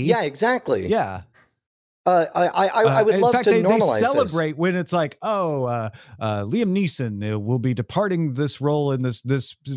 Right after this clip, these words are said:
Speaker 2: fantastic play, uh, but, but, uh, Liam Hemsworth will be taking over the role," and people, like, get excited. They're like, "Oh, I, I wanna go see Liam Hemsworth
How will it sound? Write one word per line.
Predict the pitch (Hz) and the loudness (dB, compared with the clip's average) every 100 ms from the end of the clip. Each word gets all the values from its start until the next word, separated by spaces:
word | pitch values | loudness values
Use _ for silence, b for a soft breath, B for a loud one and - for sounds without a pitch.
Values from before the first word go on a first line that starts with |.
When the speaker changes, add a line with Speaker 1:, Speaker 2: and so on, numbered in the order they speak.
| - | -12
Speaker 2:
fantastic | - 156 147 135 170 151 143 - | -6 -2 -2 0 0 -2 -6 -6
play, | 156 160 160 156 127 B 113 | -2 0 0 -2 -6 B -8
uh, | 110 110 104 107 | -2 -2 -2 -4
but, | 92 113 101 _ | -4 -4 -6 _
but, | 117 113 107 110 | -4 -4 -4 -4
uh, | 117 113 | -2 -2
Liam | 107 208 240 | -2 0 2
Hemsworth | 180 180 113 104 - | 2 0 -4 -6 -4
will | 127 | -4
be | 123 | -2
taking | 110 143 147 147 | -2 -2 0 -2
over | 139 | 0
the | 120 | -2
role," | 113 120 | -2 0
and | 123 | 0
people, | 151 151 | 0 0
like, | 147 135 | 0 0
get | 151 | -2
excited. | 165 - 226 208 104 104 | -2 -2 -2 -2 -4 -2
They're | 127 | 0
like, | 147 - | -2 -2
"Oh, | 233 202 | -2 0
I, | 160 131 B 117 | 0 -2 B -4
I | |
wanna | 135 175 | -2 0
go | 156 170 | 0 -2
see | - 175 175 | -2 -2 0
Liam | 165 165 147 | 0 0 0
Hemsworth | 156 175 156 165 | 0 0 -2 -2